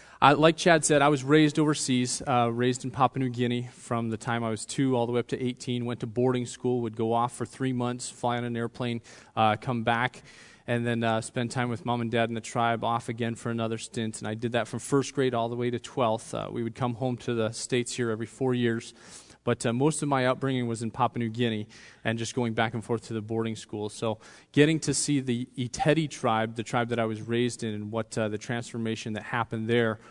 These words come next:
when the gospel actually came in and, uh, changed things. The gospel changes people groups, and it changes them radically. And if I didn't believe that before with Iteti,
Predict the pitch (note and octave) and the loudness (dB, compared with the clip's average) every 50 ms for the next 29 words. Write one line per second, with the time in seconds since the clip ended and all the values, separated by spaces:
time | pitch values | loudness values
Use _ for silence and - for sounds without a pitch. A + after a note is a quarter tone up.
0 | - - _ B2 A#2+ A#2+ A#2 A2 A2 B2 B2+ B2 B2+ B2+ - - B2+ A#2 A#2 A2 | -20 -8 _ -2 -2 0 -2 4 6 6 6 6 4 0 -2 -2 0 0 0 0
1 | A2+ - - - A2+ - - B2+ C3 B2 B2 A#2+ B2+ B2 A#2+ A2+ A2 G#2 - - | -2 -4 -6 -6 -6 -6 -4 -2 -2 0 0 0 2 2 2 0 0 -4 -6 -14
2 | - - - - _ - A#2 A#2 A#2 A2+ A2 G#2+ G#2+ G2+ G2 G2 - - _ _ | -20 -20 -20 -14 _ -2 0 0 2 2 2 4 4 2 0 -2 -6 -12 _ _
3 | - - - C3 B2+ B2+ B2 - - A#2+ A2 G#2 - A#2+ G#2+ C3 C3+ D3 D#3+ - | -6 -4 -2 0 0 -2 -4 -6 -6 -8 -6 -6 -6 -2 0 2 2 2 0 -2
4 | - D3+ - - - C3+ C3 C#3+ C#3+ C3 B2 A#2+ A2+ G#2+ - _ - C3+ C3 - | -6 -8 -6 -4 -4 -2 -2 -2 -2 -2 -4 -4 -4 -6 -10 _ -6 -6 -6 -4
5 | - A#2 G#2 A2 G#2 F#2+ - - G#2+ G#2+ A2 A2 - B2+ C3 C3 B2 A#2+ A#2 A2 | -6 -6 -6 -6 -8 -8 -8 -8 -6 -6 -6 -4 -4 -2 -2 -2 -4 -6 -6 -4
6 | B2+ A#2 G#2+ G#2 A2 A2+ G#2+ A2 A2+ A#2+ B2 - - A2 G#2 G2 G2 G2+ G2+ - | -4 -6 -4 -4 -4 -2 -2 0 -2 -2 -2 -4 -4 -4 -4 -4 -6 -8 -8 -10
7 | - - - - A#2 A2+ A2+ A#2 A#2 G#2+ G#2+ A#2+ A#2+ A2+ A#2 A#2+ A2 A2 A2 - | -12 -16 -14 -10 -6 -6 -6 -6 -6 -4 -2 -2 -2 0 -2 -4 -4 -4 -10 -10
8 | - - B2 A#2+ A2+ - A#2+ A2 G#2 - B2+ B2 A#2 A2 G#2 | -6 -4 -4 -2 -4 -4 -8 -10 -4 0 0 0 0 0 -4